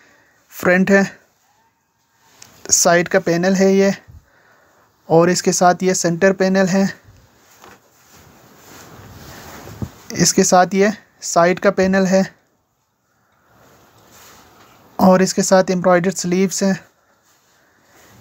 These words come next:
ये इसका दामन का border है, ये इसका sleeves का border है। इसके साथ ये printed shawl दिया हुआ है, ये इसका printed shawl है।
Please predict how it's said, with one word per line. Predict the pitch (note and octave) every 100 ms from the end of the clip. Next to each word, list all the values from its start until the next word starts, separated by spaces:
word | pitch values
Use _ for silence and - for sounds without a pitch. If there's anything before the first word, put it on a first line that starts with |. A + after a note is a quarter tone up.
| -
ये | E3+ F3
इसका | F3+ - F#3
दामन | E3+ F3 F#3+
का | F#3 F#3
border | F3 F3 F#3+
है, | F#3+ F#3+ - _ _ _ _ _ _ _ _ -
ये | F3+ F#3
इसका | - G3
sleeves | - F3+ F#3+
का | - F3+
border | F3 F3 G3
है। | G3 G3 _ _ _ _ _ _ - _ _ _ - F#3+
इसके | - G3+
साथ | F#3+ F3+ F#3+
ये | G3 G#3 _ - - _ _
printed | - E3+ E3+ F#3
shawl | - D#3+ D3+
दिया | C#3+ C#3
हुआ | D3+
है, | C#3+ - _ _ _ _ _ _ _ _ -
ये | E3
इसका | E3 F3+
printed | E3 E3 E3 F3+
shawl | E3+ F3 E3+ F#3+
है। | G3